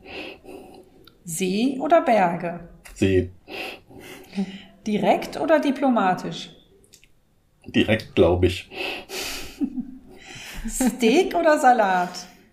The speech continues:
Speaker 2: Steak.
Speaker 1: Anke Engelke oder Jan Böhmermann?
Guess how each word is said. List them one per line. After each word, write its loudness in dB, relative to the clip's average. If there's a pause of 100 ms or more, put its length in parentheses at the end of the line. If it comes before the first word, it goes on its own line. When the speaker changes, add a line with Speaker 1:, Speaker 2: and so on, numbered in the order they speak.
Speaker 2:
Steak. -8 (1700)
Speaker 1:
Anke 2
Engelke 0
oder 2
Jan 4
Böhmermann? -2